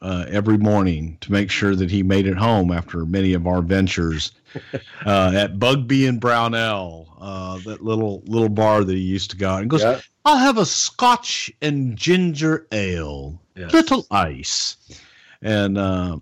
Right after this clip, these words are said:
Speaker 1: he always wore the bi-, the, the coaches, the biking pants. Like
Speaker 2: Yeah.
Speaker 1: the, uh, the, the, the pants that the coaches always wear, and, you know, just to display his whale rope so that every, the young,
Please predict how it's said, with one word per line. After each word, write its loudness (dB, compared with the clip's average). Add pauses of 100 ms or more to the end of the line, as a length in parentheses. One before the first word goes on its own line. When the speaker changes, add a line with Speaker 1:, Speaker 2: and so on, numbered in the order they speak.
Speaker 1:
he 2
always 4
wore 0
the -2
bi-, -6
the, 2
the -4
coaches, 0
the -2
biking -2 (120)
pants. -4 (580)
Like -4
Speaker 2:
Yeah. -2
Speaker 1:
the, 2
uh, 2 (220)
the, -8 (360)
the, -10
the -8
pants 2
that -8
the -6
coaches -2
always -4
wear, -6
and, -8 (120)
you -4
know, 0
just 0
to 0
display 2
his 4
whale 4
rope 0
so -4
that 0
every, 0 (100)
the 2
young, 4